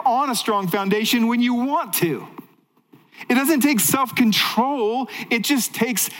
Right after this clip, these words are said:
action now. Now there's no battle 'cause this is what I want to do. This is why John in First John chapter five, he says, you know, for people who love God,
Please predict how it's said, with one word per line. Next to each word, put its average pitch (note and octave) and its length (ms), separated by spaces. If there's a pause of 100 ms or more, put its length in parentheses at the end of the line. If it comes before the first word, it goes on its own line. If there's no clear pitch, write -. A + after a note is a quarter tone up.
(160)
action F#3 640
now. A#2+ 320
Now B3+ 280
there's A3+ 200
no A3 160
battle A3 560
'cause G3 160
this D4 160
is A3+ 100
what G#3 200
I F3+ 100
want A#3 420
to D#3 120
do. B2 360 (1500)
This F#3+ 180
is F3 120
why F3+ 260
John F3+ 420
in C#3+ 140
First E3 280
John E3 240
chapter D#3+ 300
five, D#3 320
he D3 60
says, C#3+ 260
you D#3+ 80
know, D#3+ 100
for D3 140
people E3+ 320
who C#3+ 260
love E3+ 400
God, D3+ 440